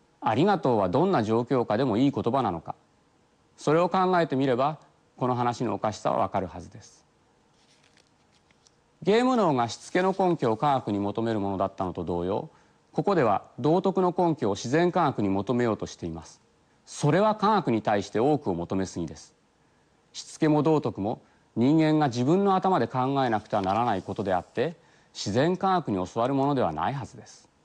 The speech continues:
さて、偽科学が受け入れられるのは科学に見えるからです。つまり、偽科学を信じる人たちは、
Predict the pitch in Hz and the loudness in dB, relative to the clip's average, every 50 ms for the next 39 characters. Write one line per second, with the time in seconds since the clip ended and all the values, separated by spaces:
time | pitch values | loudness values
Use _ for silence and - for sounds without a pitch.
0 | _ _ _ _ _ _ _ _ _ _ _ _ _ _ _ _ _ _ _ _ | _ _ _ _ _ _ _ _ _ _ _ _ _ _ _ _ _ _ _ _
1 | _ _ _ _ _ _ - - 208 214 208 160 139 - - - _ _ - 143 | _ _ _ _ _ _ -4 -2 -2 0 2 0 -2 -2 -4 -20 _ _ -2 -2
2 | 147 - 240 240 277 277 285 277 247 - - 160 135 127 123 - 151 151 156 156 | 0 0 0 2 2 2 2 2 0 0 0 0 0 0 0 0 0 2 2 2
3 | 156 156 151 147 147 139 127 110 92 95 98 101 - _ _ _ _ - 196 196 | 2 2 2 0 0 -2 -2 -2 -2 -2 -4 -4 -6 _ _ _ _ -4 -2 -2
4 | 180 135 120 98 90 92 98 123 156 - - - - - - - - - - _ | -2 -2 -2 -2 -2 0 0 0 -2 -2 -4 -8 -10 -10 -14 -20 -20 -20 -20 _
5 | _ _ _ _ _ _ _ _ _ _ _ - 147 139 117 104 120 135 156 - | _ _ _ _ _ _ _ _ _ _ _ -4 -2 0 0 0 -2 -4 -8 -10
6 | _ _ _ _ _ _ - 147 143 175 185 - 180 175 165 156 - 123 123 - | _ _ _ _ _ _ -4 -4 0 0 0 2 2 2 2 2 0 0 -2 0
7 | - 160 165 160 165 151 139 - - - 143 123 - 123 123 117 117 - | 0 0 2 2 2 0 0 -2 -4 -4 -4 -2 -2 -2 0 0 0 -2